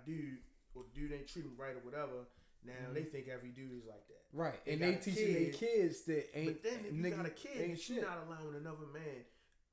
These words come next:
Speaker 1: I could like, I could like a female. She could have a kid, and she's not gonna allow me to be close to her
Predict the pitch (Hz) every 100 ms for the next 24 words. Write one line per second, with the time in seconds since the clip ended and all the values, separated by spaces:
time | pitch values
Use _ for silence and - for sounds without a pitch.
0 | _ - 233 170 165 170 165 - 185 143
1 | 135 147 147 143 123 104 101 - 113 135
2 | 135 - - 117 82 - - - _ _
3 | 107 117 113 110 110 - 165 165 143 135
4 | 131 123 127 127 135 139 123 - - -
5 | - - - - 131 123 120 147 139 -
6 | - 190 156 110